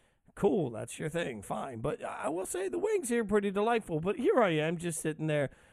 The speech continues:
watching last night, and I'm watching Mark Davis, and, uh, like, the, the camera goes to the billionaire owner of the Raiders, the guy that moves the franchise to Vegas, now has a – franchise valued at over four billion dollars, and they catch him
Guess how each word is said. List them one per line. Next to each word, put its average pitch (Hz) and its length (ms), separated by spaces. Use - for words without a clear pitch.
watching 147 480
last 131 320
night, 127 220
and 123 80
I'm 135 100
watching 135 280
Mark 123 280
Davis, 127 600
and, 123 240
uh, 120 160
like, 120 260
the, 135 140
the 135 160
camera 160 340
goes 143 260
to 139 180
the 139 160
billionaire 147 560
owner 143 220
of 135 80
the 135 100
Raiders, 131 380
the 143 60
guy 143 140
that 135 140
moves 151 280
the 139 80
franchise 143 440
to - 80
Vegas, 139 380
now 139 160
has 139 180
a – 117 120
franchise 147 420
valued 143 360
at 139 80
over 135 220
four 151 240
billion 147 420
dollars, 139 340
and 135 60
they 139 80
catch 165 240
him 139 160